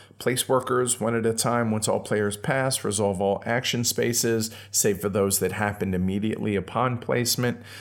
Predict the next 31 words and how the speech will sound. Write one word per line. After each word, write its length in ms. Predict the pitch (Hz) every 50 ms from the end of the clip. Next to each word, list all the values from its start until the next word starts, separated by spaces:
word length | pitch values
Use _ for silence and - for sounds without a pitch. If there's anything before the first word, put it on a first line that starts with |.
| - - -
explain 480 | - 123 - - - 127 123 120 110 95 -
each 300 | - 117 113 113 - - - -
action 340 | 107 117 117 - - 104 110
selection 560 | - - - 87 107 143 - - - 160 165
space 380 | 147 - - 160 151 147 - -
and 120 | 101 95
what 140 | 92 92 90
it 140 | 92 92 98
does, 520 | 131 131 139 139 139 139 139 - - - - - - - _ _ _
explain 340 | - - - - 120 110 98
combat 580 | 98 - - 123 127 131 127 135 147 - - -
versus 380 | 110 107 98 - 107 104 -
the 140 | - 95 -
Underworld 580 | - 113 110 110 113 107 107 110 104 104 101 -
Titan 520 | - - 127 127 135 - - 165 165 165 - - - - -
and 180 | 123 120 107 107
the, 140 | 107 107 107
uh, 60 | 110 - -
and 320 | 123 120 110 117 120 110 -
versus 460 | 113 110 113 - - 117 107 101 98
the 160 | 107 104 104
other 180 | 101 98 101 95
players 480 | - - - 110 107 107 107 101 -
in 80 | 101 98
the 140 | 98 95 95
arena, 460 | 92 95 107 117 131 143 156 160 160 - - - - -
and 140 | - 110 107
then 160 | 110 104 98
the 140 | 101 104 104
endgame 520 | - 117 120 123 117 104 117 123 120 117 113
conditions 680 | - 107 110 98 107 117 120 - 147 139 131 113